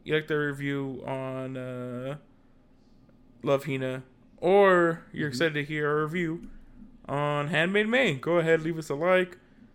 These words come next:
Speaker 1: leave us a comment, subscribe to us on all your major podcasting platforms.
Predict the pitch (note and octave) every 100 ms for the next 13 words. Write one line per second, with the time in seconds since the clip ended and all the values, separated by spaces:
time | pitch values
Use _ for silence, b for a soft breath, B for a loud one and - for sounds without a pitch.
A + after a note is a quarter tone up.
0 | b b _ - C#3 - - E3 E3 D#3+
1 | D3+ - - D3 D3+ C#3 D3 C#3+ C#3 C3+
2 | B2 C3 C3 B2+ B2+ C3+ - C3+ C3 -
3 | G3+ - - G3 F#3+ F#3+